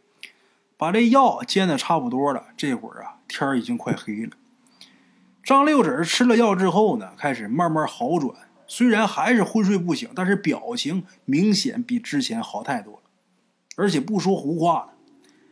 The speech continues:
一个小时之后，张六指儿啊醒了，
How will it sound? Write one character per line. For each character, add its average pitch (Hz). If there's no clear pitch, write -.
一 220
个 269
小 170
时 214
之 233
后， 220
张 143
六 143
指 117
儿 107
啊 104
醒 120
了， -